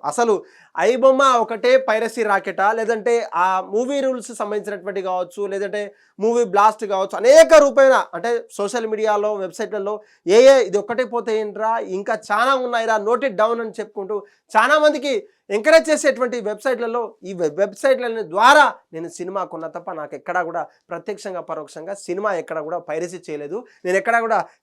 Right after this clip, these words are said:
చిత్రీకరించలేదని చెప్పేసి ఒప్పుకుంటున్నటువంటి ఇమ్మడి రవిని ఏ విధంగా శిక్షిస్తారు, లేదంటే తన పడ్డటువంటి కేసులేంటి,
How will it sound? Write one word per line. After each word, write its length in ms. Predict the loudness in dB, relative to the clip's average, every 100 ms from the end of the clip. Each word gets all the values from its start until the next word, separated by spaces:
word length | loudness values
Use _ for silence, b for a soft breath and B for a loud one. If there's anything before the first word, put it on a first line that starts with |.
| -14
చిత్రీకరించలేదని 840 | -8 -6 -2 -2 -2 -6 -6 -8
చెప్పేసి 360 | -10 -10 -12 -10
ఒప్పుకుంటున్నటువంటి 1080 | -12 -12 -12 -12 -10 -12 -10 -14 -14 -16 -16 _
ఇమ్మడి 340 | -12 -10 -10
రవిని 480 | -10 -2 0 0 -2 b b _
ఏ 140 | -8 -6
విధంగా 560 | -4 -4 -2 -2 -4 -8
శిక్షిస్తారు, 720 | -16 -10 -12 -8 -6 -6 -6
లేదంటే 320 | -8 -8 -8 -8
తన 220 | -10 -10
పడ్డటువంటి 640 | -10 -8 -6 -8 -10 -10
కేసులేంటి, 920 | -8 -2 -2 -2 -6 -8 -10 -10 -10